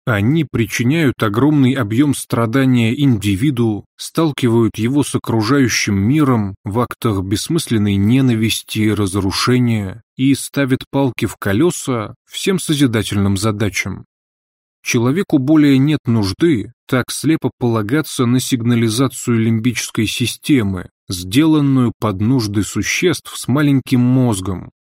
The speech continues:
довольно скромным набором жизненных задач и совершенно иными условиями существования. Девяносто миллиардов нейронов, двести триллионов связей между ними – это возможность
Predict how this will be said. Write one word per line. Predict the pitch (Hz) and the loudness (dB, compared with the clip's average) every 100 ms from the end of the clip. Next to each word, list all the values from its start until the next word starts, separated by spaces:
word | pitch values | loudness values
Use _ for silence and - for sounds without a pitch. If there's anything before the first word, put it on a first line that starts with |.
| - | -8
довольно | 104 110 123 117 | -2 0 2 2
скромным | 110 - 123 127 120 113 | -2 -2 0 2 2 2
набором | 110 104 120 120 110 | 2 0 0 2 2
жизненных | 98 117 107 107 104 90 | 2 0 2 0 0 -2
задач | 101 98 156 156 - - _ - | -4 -2 -2 -4 -8 -12 _ -6
и | |
совершенно | 202 131 117 - 165 156 | -2 0 -2 -2 0 0
иными | 127 135 113 117 151 131 123 | 0 2 2 2 4 2 0
условиями | - - 107 113 107 107 107 | -6 -4 -2 0 2 2 0
существования. | 95 104 - 104 110 104 101 107 98 92 92 98 _ _ _ _ _ _ _ - | -2 -4 -2 -4 -2 -2 0 0 0 -2 -6 -12 _ _ _ _ _ _ _ -12
Девяносто | 95 107 110 123 165 - - | -2 0 2 2 0 -2 0
миллиардов | 117 117 139 135 120 120 - | 2 2 2 2 0 0 0
нейронов, | 104 107 107 160 143 104 95 - _ _ - | 0 2 2 2 2 -2 -8 -18 _ _ -8
двести | 92 110 170 - - 120 | -2 2 2 0 -4 -2
триллионов | 123 117 120 160 120 - | 0 2 2 2 0 -2
связей | - 113 135 104 110 | -2 0 2 2 0
между | 120 117 95 104 | 2 0 0 0
ними – | 104 151 143 104 - 120 _ | 0 2 0 -2 -8 -16 _
это | 135 - 104 | -6 -2 -2
возможность | 104 92 113 160 123 123 107 - | -2 0 2 2 2 0 0 -6